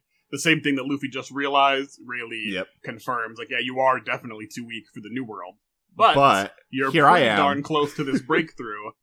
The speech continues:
Speaker 1: You know, as I, I seem to notice, like, that you're g-, he, he, uh, he's witnessed his Conqueror's Haki, I believe, in Shimonji,
Speaker 2: Mm-hmm.
Speaker 1: right?
Speaker 2: Yeah.
Speaker 1: Or at least his resistance, uh, to Rayleigh's
Speaker 2: His
Speaker 1: own,
Speaker 2: resistance,
Speaker 1: which
Speaker 2: yes,
Speaker 1: is
Speaker 2: his re-
Speaker 1: something. Yeah, so he knows that he does have a strong,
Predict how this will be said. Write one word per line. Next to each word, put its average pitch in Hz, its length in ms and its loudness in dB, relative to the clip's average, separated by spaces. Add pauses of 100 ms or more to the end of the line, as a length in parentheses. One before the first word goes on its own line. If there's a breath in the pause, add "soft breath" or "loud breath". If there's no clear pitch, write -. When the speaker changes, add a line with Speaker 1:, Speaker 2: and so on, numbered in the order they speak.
(260)
Speaker 1:
You 139 100 -4
know, 127 200 0
as 131 140 2
I, 120 140 -4 (120)
I 131 60 4
seem 156 300 -4
to 147 100 -2
notice, 139 580 0
like, 170 180 0
that 131 100 -8
you're 123 160 -10 (100)
g-, 123 80 -18 (320 soft breath)
he, 147 300 -6
he, 160 320 -2
uh, 131 180 4
he's 143 180 -4
witnessed 170 440 -6
his 127 200 -6
Conqueror's 139 460 -2
Haki, 110 340 -4
I 104 80 -8
believe, 107 420 -10 (100)
in 120 160 -12
Shimonji, - 260 -10
Speaker 2:
Mm-hmm. 98 460 -8
Speaker 1:
right? 113 220 -4 (720)
Speaker 2:
Yeah. 82 300 -6 (540)
Speaker 1:
Or 147 80 0
at 151 60 4
least 165 220 2
his 190 140 2
resistance, 147 760 -4
uh, 110 360 -4
to 151 120 -6
Rayleigh's 131 200 -2
Speaker 2:
His 151 80 -2
Speaker 1:
own, 156 60 -2
Speaker 2:
resistance, 127 500 -2
Speaker 1:
which 120 140 -6
Speaker 2:
yes, 101 180 -2
Speaker 1:
is - 60 -10
Speaker 2:
his 117 100 -10
re- 120 60 -6
Speaker 1:
something. 127 540 -2
Yeah, 120 200 -4
so 160 140 -2
he 175 100 2
knows 202 240 4
that 170 140 -2
he 175 120 -4
does 156 240 2
have 156 160 6
a 127 60 -10
strong, 131 600 0